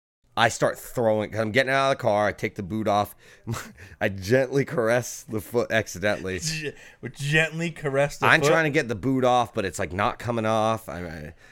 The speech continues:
Speaker 1: and then I fingers strum down it like a guitar.
Speaker 2: <laughs>
Speaker 1: Like I was playing a G chord. And I start throwing up in the bush. And then I'm just, I'm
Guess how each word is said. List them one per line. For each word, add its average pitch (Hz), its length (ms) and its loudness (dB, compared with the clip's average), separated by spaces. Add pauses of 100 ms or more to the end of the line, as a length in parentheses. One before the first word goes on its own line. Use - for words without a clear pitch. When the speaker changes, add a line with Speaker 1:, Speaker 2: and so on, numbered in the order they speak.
(100)
Speaker 1:
and 110 180 2
then 101 200 2
I 87 300 -4
fingers 120 600 0
strum 123 460 0
down 113 200 2
it 87 80 -4
like 87 140 -4
a 87 60 -8
guitar. 110 600 4
Speaker 2:
<laughs> - 140 4 (1300)
Speaker 1:
Like 110 120 -2
I 117 60 6
was 113 120 0
playing 127 260 6
a 113 140 4
G 147 200 4
chord. 113 380 2 (1300)
And 123 480 4
I 120 360 4
start 110 320 0
throwing 113 500 0
up 104 140 0
in 95 80 -8
the 92 80 -6
bush. 87 420 -8 (460)
And 131 200 4
then 123 280 0 (340)
I'm 123 220 2
just, 127 200 -2 (220)
I'm 269 200 -6